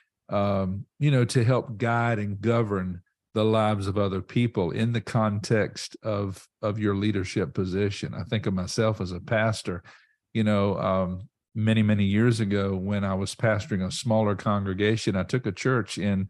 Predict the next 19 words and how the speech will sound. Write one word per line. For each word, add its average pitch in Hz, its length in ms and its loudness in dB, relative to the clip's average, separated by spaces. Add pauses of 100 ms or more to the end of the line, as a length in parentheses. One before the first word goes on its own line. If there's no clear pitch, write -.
(380)
Ahoskie, 107 640 0
North 95 280 -2
Carolina, 87 480 -2
Carpenter 98 420 -2
Shop 92 300 -2
International 90 520 -2
Church, 120 380 -2
where 107 80 0
we 92 120 0
started 104 380 0
out 95 200 2
with 95 120 -2
a 90 60 -2
dozen 92 560 0
people. 110 500 -4 (520)
It 120 60 4
wasn't 156 360 4
hard 120 500 2
then 107 360 2